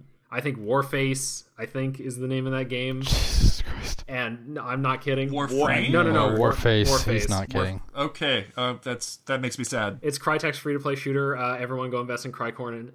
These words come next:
Speaker 1: Crycoin. It's the hot new cryptocurrency. And Paladins,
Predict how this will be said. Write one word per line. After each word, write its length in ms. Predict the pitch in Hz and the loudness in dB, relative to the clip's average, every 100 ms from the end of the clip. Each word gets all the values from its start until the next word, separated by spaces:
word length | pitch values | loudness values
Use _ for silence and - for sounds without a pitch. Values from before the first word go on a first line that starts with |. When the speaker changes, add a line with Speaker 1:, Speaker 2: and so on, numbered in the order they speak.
| _ | _
Speaker 1:
Crycoin. 460 | - 127 120 123 123 | -8 -8 -6 -8 -8
It's 140 | 107 | -12
the 80 | - | -12
hot 260 | 120 120 127 | -8 -8 -8
new 260 | 120 113 | -8 -8
cryptocurrency. 640 | 110 - 131 123 123 127 127 - - - | -10 -12 -10 -10 -10 -10 -12 -14 -14 -8
And 460 | 117 113 110 101 - | -4 -4 -4 -8 -6
Paladins, 840 | 131 165 214 233 269 277 - | -2 0 0 0 -2 -6 -8